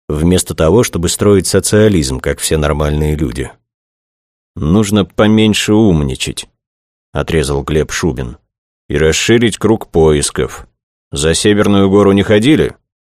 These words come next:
Боимся ноги стереть. Сержант Мамаев, бери троих и вперед, а мы подождем. Особое внимание ориентирам на местности».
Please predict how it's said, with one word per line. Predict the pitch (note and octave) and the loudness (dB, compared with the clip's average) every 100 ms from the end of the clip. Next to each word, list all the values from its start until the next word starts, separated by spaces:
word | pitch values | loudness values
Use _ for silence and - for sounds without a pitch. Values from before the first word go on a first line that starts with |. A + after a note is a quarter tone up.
| - | -14
Боимся | - D2+ F2 E2+ F2+ | -2 0 2 2 0
ноги | D#2 A2 C3+ | 2 2 2
стереть. | B2+ - F#2+ C2+ - - _ _ - | 0 2 2 0 -4 -16 _ _ -14
Сержант | - F2+ F2 G2 F#2+ - | -2 0 0 0 0 0
Мамаев, | F2+ E2+ D#2 C#2 C#2 | 0 0 0 -2 -2
бери | E2 G2 | 2 2
троих | F#2+ F#2+ G#2 G2 | 2 2 2 2
и | D#2 | -2
вперед, | - F2+ E2 C2+ - _ _ _ - | -2 0 2 0 -6 _ _ _ -6
а | D2+ | -2
мы | E2 F2+ | 0 0
подождем. | E2+ D#2 D2 C2+ B1 G#1 - _ _ _ _ | 0 -2 -2 -4 -6 -8 -18 _ _ _ _
Особое | C#2 D2 - G#2+ G#2 F#2+ | -6 -4 2 2 4 4
внимание | F2 F#2+ G#2 G#2 F2+ | 4 2 2 2 2
ориентирам | F2+ F#2 F#2+ G#2 F#2+ F2+ | 2 2 2 2 2 4
на | F#2 | 4
местности». | F#2 E2 D#2 C2 - G1+ | 2 0 -4 -8 -8 -10